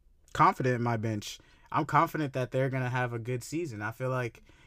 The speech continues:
even though David Johnson, like you said, has been not as good, it's mostly because of injuries.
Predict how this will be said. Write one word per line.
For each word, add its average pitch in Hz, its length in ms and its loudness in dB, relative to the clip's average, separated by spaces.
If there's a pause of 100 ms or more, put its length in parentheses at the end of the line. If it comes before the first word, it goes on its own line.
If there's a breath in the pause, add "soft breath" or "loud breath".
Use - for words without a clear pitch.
(120)
even 143 280 2
though 143 180 6
David 131 300 2
Johnson, 131 380 0
like 123 160 -2
you 117 80 -4
said, 131 240 -2
has 117 220 -2
been 113 380 -6 (480)
not 120 360 2
as 117 240 -4
good, 120 380 -2
it's 123 200 -6
mostly 156 800 0
because 131 500 -2
of 113 140 -4
injuries. 104 640 -8